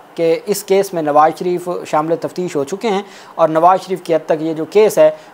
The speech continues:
अ, इसमें कोई ऐसी, अ, ground हमें नज़र नहीं आ रही कि आगे जाके ये केस कोई सज़ा का केस बन सकता है। तो उनकी जानिब से, अ, नवाज शरीफ की बरीयत की हमायत की गई थी नैब की जानिब से। अब उस report के आने के बाद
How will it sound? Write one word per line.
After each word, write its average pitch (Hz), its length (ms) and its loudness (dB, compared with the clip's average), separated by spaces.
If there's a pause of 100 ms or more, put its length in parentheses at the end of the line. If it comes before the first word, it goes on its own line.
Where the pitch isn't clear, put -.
अ, 165 260 4
इसमें 180 300 -4
कोई 190 420 0
ऐसी, 170 460 0
अ, 156 200 0
ground 175 400 4
हमें 175 180 -2
नज़र 156 260 2
नहीं 156 280 0
आ 151 120 6
रही 147 180 0
कि 160 160 -8
आगे 185 420 2
जाके 151 340 2
ये 151 200 -6
केस 160 360 -4 (420)
कोई 165 180 0
सज़ा 170 440 4
का 180 140 -2
केस 160 300 -6
बन 147 140 0
सकता 156 340 2
है। 165 200 6 (240)
तो 208 80 -2
उनकी 226 200 -2
जानिब 185 320 4
से, 208 240 0
अ, 208 60 -4 (260)
नवाज 170 520 4
शरीफ 190 360 -4
की 202 160 -6
बरीयत 170 540 0
की 208 260 -4 (280)
हमायत 190 460 4
की 156 180 -4
गई 147 200 -2
थी 175 340 -4
नैब 156 300 2
की 156 140 -8
जानिब 135 280 0
से। 127 220 -6 (440)
अब 202 220 2
उस 277 200 0
report 254 500 4
के 226 80 4
आने 202 280 2
के 196 120 0
बाद 170 320 4